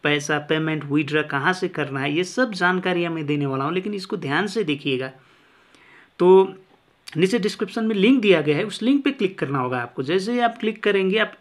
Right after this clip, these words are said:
इस इंटरफेस पे पहुँचेंगे। Actually इस पे, इस पे जैसे रेफरल का कोई भी अर्निंग नहीं है,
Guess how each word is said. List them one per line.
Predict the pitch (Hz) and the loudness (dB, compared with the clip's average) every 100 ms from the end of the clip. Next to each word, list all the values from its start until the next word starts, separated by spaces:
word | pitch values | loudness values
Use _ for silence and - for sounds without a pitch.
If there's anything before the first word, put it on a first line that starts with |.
| - | -4
इस | 160 - - | -4 -4 -4
इंटरफेस | 185 185 170 | -4 -4 -6
पे | 156 | -6
पहुँचेंगे। | 143 143 147 147 185 | -6 -6 -4 -4 -4
Actually | 240 233 - | -4 -4 -4
इस | 226 - | -8 -6
पे, | - 165 254 - - - - - _ - | 2 4 4 -2 -20 -20 -20 -20 _ -2
इस | 254 262 - _ _ - | 0 0 -4 _ _ -2
पे | 147 143 | 0 2
जैसे | 151 160 156 | 0 0 0
रेफरल | 151 190 226 220 233 | 2 2 2 2 2
का | 226 226 | 2 0
कोई | 226 214 | 2 0
भी | 226 | 0
अर्निंग | - 202 214 226 208 | 2 4 4 2 2
नहीं | 160 131 | 0 -2
है, | 127 | -6